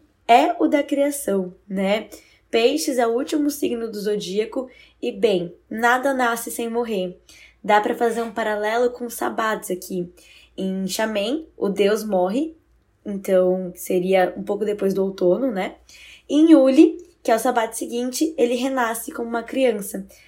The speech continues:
Então, peixe em peixes, a gente tá gestando, se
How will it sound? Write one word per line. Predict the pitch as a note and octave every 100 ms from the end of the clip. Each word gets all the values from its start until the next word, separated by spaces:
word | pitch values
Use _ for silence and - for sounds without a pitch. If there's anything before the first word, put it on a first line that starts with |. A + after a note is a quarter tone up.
| _
Então, | - A#3 B3
peixe | A#3+ C#4 F#4+ - D#4+
em | D4 A3+
peixes, | F#3+ G3+ A3+ C4+ - G3 - _ - -
a | - G#3
gente | G#3+ A#3+ B3 C4+ C4 B3 _
tá | - B3
gestando, | B3+ C#4 - B3 A3 G#3 F#3+ G3
se | - -